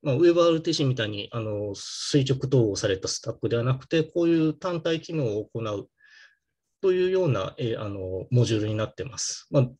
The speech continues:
これもある意味言ってみれば、あの、ウェブジーピーユーと同じように、あの、エンコーダー、デコーダーをJavaScriptエーピーアイでラッパーした、えー、単一モジュールという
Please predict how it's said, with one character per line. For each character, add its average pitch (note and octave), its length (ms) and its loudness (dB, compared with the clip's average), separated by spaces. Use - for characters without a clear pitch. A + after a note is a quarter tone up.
こ - 140 0
れ F#3+ 80 4
も A3 480 4
あ E3+ 120 4
る A#3 120 4
意 F#3 80 6
味 A2+ 120 6
言 A2+ 100 2
っ - 20 -4
て D#3 160 6
み E3 200 4
れ F#3 120 6
ば、 G#2 340 0
あ A2 60 -6
の、 G2 500 -6
ウ C#3+ 100 4
ェ C#3 80 8
ブ C3 100 2
ジ C#3 160 2
ー C#3+ 60 -10
ピ D#3+ 100 0
ー - 20 4
ユ D#3 80 4
ー D3 40 -4
と G#2 140 -4
同 G#2+ 160 -4
じ G#2+ 100 -6
よ B2+ 120 0
う - 20 2
に、 A#2 120 2
あ G#2 60 -2
の、 G2 280 -8
エ C3 100 2
ン B2+ 100 4
コ B2+ 140 0
ー B2+ 40 0
ダ B2+ 200 2
ー、 A#2+ 60 -4
デ B2+ 100 0
コ B2+ 200 -4
ー A#2+ 40 -4
ダ C3 80 2
ー C3 140 4
を C3+ 340 0
JavaScript C3 540 -2
エ C3 300 -2
ー B2+ 80 -6
ピ C3+ 100 -4
ー C3+ 60 2
ア - 20 4
イ A#2+ 60 0
で G2+ 100 -8
ラ G#2 120 -6
ッ - 20 -6
パ - 180 -6
ー G#2+ 60 -2
し - 100 -12
た、 - 260 -4
え G2 560 -6
ー、 - 0 -
単 A2+ 200 -4
一 G#2+ 160 -6
モ A2+ 160 4
ジ A#2 120 0
ュ A#2 40 6
ー - 20 4
ル F2+ 180 -2
と G2+ 200 -4
い G#2+ 300 -4
う - 80 -12